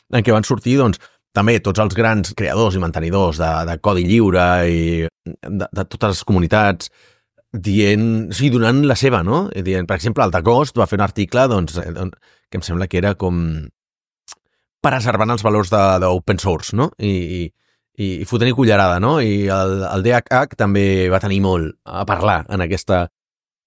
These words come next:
I va donar els episodis aquests curiosos del tio sangrant a mitja entrevista, el meltdown aquest que està tenint a Twitter... No sé, realment ha estat com trencant molts llaços, moltes amistats,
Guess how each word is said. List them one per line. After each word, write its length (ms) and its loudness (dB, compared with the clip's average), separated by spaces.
I 160 -4
va 160 2
donar 220 2
els 100 -2
episodis 460 2
aquests 500 -2
curiosos 560 -4
del 380 -6
tio 160 -4
sangrant 480 -4
a 40 -6
mitja 180 -8
entrevista, 540 0
el 160 -8
meltdown 540 0
aquest 180 0
que 80 -10
està 160 -6
tenint 460 -2
a 80 -4
Twitter... 640 2
No 160 0
sé, 300 2
realment 640 0
ha 160 -6
estat 480 2
com 160 0
trencant 320 0
molts 240 0
llaços, 320 0
moltes 240 -2
amistats, 240 -2